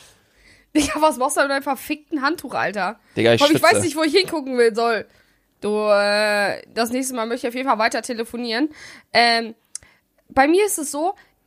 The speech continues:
Speaker 1: ich, wenn ich, wenn ich in der Bar sitze und die ganze Zeit sitze und sitze und sitze, ähm, dann, äh, bemerke ich das nicht. Aber wenn ich dann aufstehe und mich kurz bewege, ich bin knallhart besoffen auf einmal.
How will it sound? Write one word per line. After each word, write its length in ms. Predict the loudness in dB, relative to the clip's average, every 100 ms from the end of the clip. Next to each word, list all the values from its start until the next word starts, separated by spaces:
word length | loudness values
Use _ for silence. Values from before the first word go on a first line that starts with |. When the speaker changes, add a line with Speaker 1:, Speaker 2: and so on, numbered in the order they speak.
| -6
Speaker 1:
ich, 260 | -6 -6 -16
wenn 220 | 0 0
ich, 260 | 2 -4 -8 _ _
wenn 220 | 0 2
ich 80 | 2
in 80 | 0
der 100 | 0
Bar 220 | 4 2
sitze 280 | 2 -6 -6
und 120 | -6
die 80 | 0
ganze 260 | 0 0 -6
Zeit 260 | -8 -6
sitze 320 | -4 -6 -4
und 140 | -4 -4
sitze 340 | -8 -6 -4
und 160 | -2 -2
sitze, 420 | -6 -6 0 0 0 -12 -20 -20 _
ähm, 600 | 0 4 4 2 0 -4 -8
dann, 640 | 0 2 2 0 -4 -4
äh, 680 | -6 -6 -4 -4 -4 -4 -8 -14 _ _ _ _ _ _ _
bemerke 360 | 2 4 4 2
ich 40 |
das 200 | -4 -4
nicht. 160 | -6 -6
Aber 180 | -6 -6
wenn 140 | -6
ich 120 | -6
dann 180 | 2 4 2 2
aufstehe 520 | 2 2 -2 -6 -6
und 60 | -6
mich 160 | -8 -6
kurz 220 | -6 -6
bewege, 480 | -4 -2 2 2 2
ich 160 | -4 -4
bin 160 | -4 -4
knallhart 640 | -4 0 0 2 0 0
besoffen 400 | -4 -4 -4 -6
auf 120 | -6
einmal. 320 | -4 -2 -4